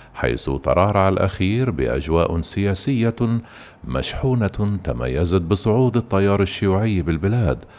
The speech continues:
وكان حاضرا عام ألف وتسعمائة وثلاثة وسبعون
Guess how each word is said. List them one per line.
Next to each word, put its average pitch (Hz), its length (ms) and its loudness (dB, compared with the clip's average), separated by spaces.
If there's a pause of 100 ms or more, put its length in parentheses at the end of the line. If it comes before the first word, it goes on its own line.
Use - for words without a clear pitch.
(340)
وكان 80 420 0
حاضرا 95 520 2
عام 76 200 2
ألف 98 360 -2
وتسعمائة 85 960 0
وثلاثة 80 800 0
وسبعون 95 760 2